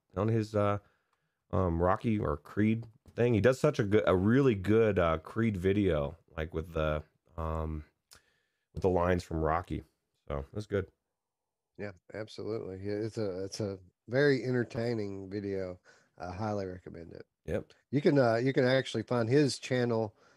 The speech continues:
Speaker 2: linked in the, uh, the description below as well.
Speaker 1: Yeah.
Speaker 2: Anyway, uh, congratulations, winners. Good luck to everyone who,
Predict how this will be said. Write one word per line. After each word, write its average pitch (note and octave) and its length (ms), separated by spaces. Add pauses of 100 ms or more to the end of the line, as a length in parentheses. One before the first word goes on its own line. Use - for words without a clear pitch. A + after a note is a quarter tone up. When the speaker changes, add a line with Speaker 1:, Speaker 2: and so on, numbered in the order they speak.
(160)
Speaker 2:
linked A#2+ 260
in A#2 80
the, A2+ 80
uh, G#2+ 640
the G#2+ 280
description G#2+ 500
below G#2+ 260
as G2 100
well. G#2 320 (220)
Speaker 1:
Yeah. E2+ 300 (1900)
Speaker 2:
Anyway, A2+ 560 (160)
uh, B2+ 200
congratulations, E3 840
winners. F#3 480
Good D3+ 340
luck F3 340
to D3 220
everyone C#3+ 520
who, C3 360